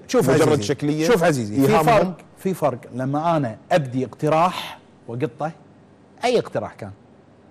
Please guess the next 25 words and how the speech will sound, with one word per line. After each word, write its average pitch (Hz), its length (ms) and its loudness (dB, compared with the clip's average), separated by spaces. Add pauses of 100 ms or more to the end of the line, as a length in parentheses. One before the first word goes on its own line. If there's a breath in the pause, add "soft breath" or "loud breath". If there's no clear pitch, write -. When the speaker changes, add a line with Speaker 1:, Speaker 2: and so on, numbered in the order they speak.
(180)
Speaker 1:
ببناء 202 260 2
مستشفى 131 360 -6
مثلًا، 104 300 -14 (280)
وأنساه. 208 400 0 (680 loud breath)
وفي 170 260 0
فرق 175 360 4
لما 147 480 0
أنا 120 200 -4 (560 loud breath)
أتبنى 190 500 4
قضية 143 580 2 (680 soft breath)
سواء 175 400 4
وطنية 160 560 2
أو 147 220 4
سواء 165 360 0
إنسانية 190 720 2 (240)
و-، 139 180 0 (140)
وأحارب 135 680 0
عشان 113 240 -10
أطبقها. 92 600 -14 (1200 soft breath)
كادر 185 320 6
المعلمين 180 460 2
مشى 185 180 0
ولا 185 140 6
ما 170 100 4
مشى؟ 147 240 0